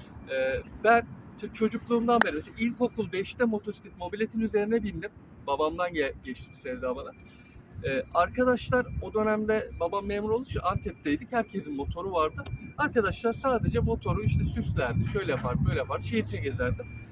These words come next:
Hiçbir zaman şehir içine gezmedim. Hala şehir içine motosiklete binmiş birisi değilim ben. Doğru düzgün. Çok nadirdir. Çok çok nadir.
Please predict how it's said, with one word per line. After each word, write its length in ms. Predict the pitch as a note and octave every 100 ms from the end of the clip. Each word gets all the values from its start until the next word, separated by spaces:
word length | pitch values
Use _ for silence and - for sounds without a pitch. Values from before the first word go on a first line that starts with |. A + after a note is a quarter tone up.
| -
Hiçbir 220 | D4 - B3
zaman 160 | G3
şehir 240 | F#3+ G#3+ G3
içine 220 | - E3+
gezmedim. 440 | F3+ F#3 D#3 E3 - -
Hala 400 | A3 B3+ A#3 G3
şehir 260 | - A3+
içine 260 | A3 - G#3
motosiklete 580 | G#3 A3+ G#3+ A3 - G#3
binmiş 440 | A3 A#3 - - - - - F#3+
birisi 340 | G#3+ G#3 B3+
değilim 380 | A3 G#3 D#3+ A#2+
ben. 120 | - - - E3
Doğru 320 | D3+ C3+ B2
düzgün. 320 | A#2+ - - - - -
Çok 280 | - D4+ A3+
nadirdir. 580 | A3 G#3 A3 - - - - -
Çok 260 | A#3+ A3+
çok 200 | G#3 -
nadir. 260 | D#3+ D#3+